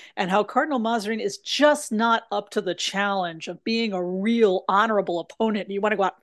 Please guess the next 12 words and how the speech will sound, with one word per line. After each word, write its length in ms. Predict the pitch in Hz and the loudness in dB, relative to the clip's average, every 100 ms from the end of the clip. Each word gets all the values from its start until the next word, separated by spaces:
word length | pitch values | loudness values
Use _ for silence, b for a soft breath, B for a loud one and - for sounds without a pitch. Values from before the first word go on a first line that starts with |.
| - | 2
you 80 | 285 | 4
know, 80 | - | 6
and 100 | 403 | 6
I 60 | |
love 320 | 415 466 415 | 8 8 6
that. 240 | 339 269 - | 4 2 0
I 60 | |
mean, 120 | 294 311 | 0 0
that's 200 | 359 - | -2 2
great. 320 | 494 - - _ _ | 2 2 0 _ _
<laughs> 80 | 269 - _ 330 381 370 330 | -10 -10 _ -10 -6 -6 -6
So 380 | - 294 262 254 | -4 2 2 2